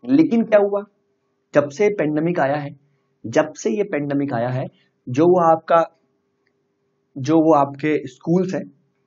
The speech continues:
जो ये आपके schools हैं, जो कि state government चलाती थी, residential school, जहाँ पढ़ाई भी होती है और बच्चों को रखा भी जाता है रहने के लिए।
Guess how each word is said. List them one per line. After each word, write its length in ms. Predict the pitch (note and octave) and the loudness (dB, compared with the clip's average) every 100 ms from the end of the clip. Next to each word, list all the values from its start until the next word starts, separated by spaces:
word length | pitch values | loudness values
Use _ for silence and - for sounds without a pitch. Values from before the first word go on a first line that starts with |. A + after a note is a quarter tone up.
| _ C#3 | _ -2
जो 100 | C3+ | 2
ये 80 | |
आपके 320 | D3 - - C#3 | 2 0 -4 -6
schools 440 | - D#3 E3+ D#3+ | -4 -2 -2 -4
हैं, 120 | C#3 C#3 _ _ _ A#2 | -8 -10 _ _ _ -4
जो 140 | C#3 | -4
कि 440 | C#3+ D#3+ D#3+ - _ - | -2 -4 -4 -8 _ -20
state 240 | - E3 | -4 -4
government 360 | C#3+ D3 D#3+ D3+ | -2 -2 0 0
चलाती 280 | B2 A2 G#2 | -2 -2 -6
थी, 280 | - - _ - | -8 -18 _ -14
residential 480 | A2+ C#3 C3 C3 C#3 | -6 -2 -2 -2 -6
school, 360 | - D3 D3+ - | -4 -4 -4 -8
जहाँ 180 | C3 C3+ | -8 -6
पढ़ाई 340 | C3+ A#2+ B2 C#3 | -4 -2 0 0
भी 100 | D#3+ | 0
होती 240 | D#3 D#3+ | -2 -4
है 120 | F3 F#3+ | -6 -8
और 100 | B2+ | -10
बच्चों 300 | A2+ B2 D3 | -12 -10 -6
को 140 | D3+ D#3+ - _ _ - | -2 -2 -4 _ _ -10
रखा 260 | A#2+ B2 D#3+ | -4 0 0
भी 100 | B2 | 0
जाता 220 | A2+ G#2 | -4 -6
है 120 | G#2 | -10
रहने 240 | G#2 G2+ | -12 -14
के 120 | F#2+ | -14
लिए। 140 | F2 | -16